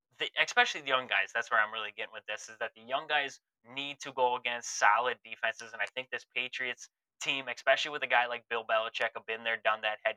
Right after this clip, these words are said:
coach, he can give a lot of looks to this Packers offense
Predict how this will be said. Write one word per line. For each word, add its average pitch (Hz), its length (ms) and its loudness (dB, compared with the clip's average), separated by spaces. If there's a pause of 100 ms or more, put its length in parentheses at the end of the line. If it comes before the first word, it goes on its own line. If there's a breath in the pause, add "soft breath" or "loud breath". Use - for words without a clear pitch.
(120)
coach, 123 320 2 (240)
he 139 100 0
can 135 120 -16
give 127 160 0
a 110 80 0
lot 110 400 6
of 123 80 2 (120)
looks 135 420 0
to 110 80 -2
this 107 220 -6
Packers 110 320 4
offense 110 500 4